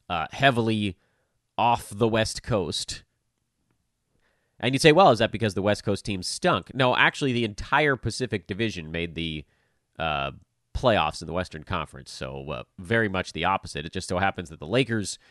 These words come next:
were the lowest among them at the seven seed. Pacific Division is the three, four, five, six, and seven seeds out west.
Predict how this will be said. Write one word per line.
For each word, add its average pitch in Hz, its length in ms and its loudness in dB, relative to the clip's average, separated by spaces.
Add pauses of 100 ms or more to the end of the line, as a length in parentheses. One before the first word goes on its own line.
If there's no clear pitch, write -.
(440)
were 110 80 -4
the 113 100 0
lowest 151 640 10
among 104 360 -2
them 87 360 -4 (380)
at - 160 -2
the 110 60 -4
seven 151 400 4
seed. 78 280 -6
Pacific 214 300 6
Division 202 340 6
is 156 120 2
the 131 100 -2
three, 175 200 -2
four, 160 200 0
five, 147 260 6
six, - 280 -6
and 117 260 -6
seven 98 300 -2
seeds 78 420 -8
out 90 160 0
west. 78 400 -6